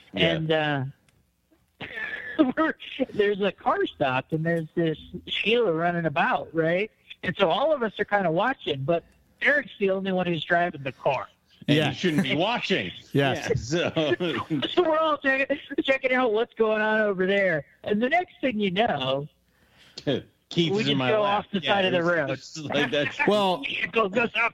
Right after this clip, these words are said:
Speaker 2: the road.
Speaker 3: what was
Speaker 1: Right.
Speaker 3: weird, what was weird, so just so everybody has this idea, for me, I don't know about you guys, but when I was driving, and I think, Rob, you pointed this out,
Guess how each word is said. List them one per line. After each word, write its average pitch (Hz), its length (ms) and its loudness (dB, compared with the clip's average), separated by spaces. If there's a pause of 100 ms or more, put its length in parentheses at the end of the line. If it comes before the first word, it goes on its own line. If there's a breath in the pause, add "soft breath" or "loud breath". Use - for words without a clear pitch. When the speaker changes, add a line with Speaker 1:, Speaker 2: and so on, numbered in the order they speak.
Speaker 2:
the 202 80 0
road. 151 420 0 (340)
Speaker 3:
what 214 220 2
was 175 160 2
Speaker 1:
Right. 117 120 2
Speaker 3:
weird, 226 420 0
what 190 200 2
was 151 160 0
weird, 190 320 0
so 147 420 2 (200)
just 156 220 0
so 139 220 0
everybody 135 640 0
has 127 260 0
this 123 160 -4
idea, 113 420 0
for 143 140 0
me, 139 580 0
I 123 60 0
don't 127 120 2
know 123 120 0
about 117 180 -2
you 131 140 0
guys, 110 320 -2
but 117 120 0
when 120 140 -2
I 127 100 0
was 127 140 -2
driving, 139 720 0 (420 loud breath)
and 120 80 0
I 120 40 2
think, 143 200 -2
Rob, 135 240 0
you 151 140 0
pointed 131 360 0
this 120 220 -2
out, 110 320 -2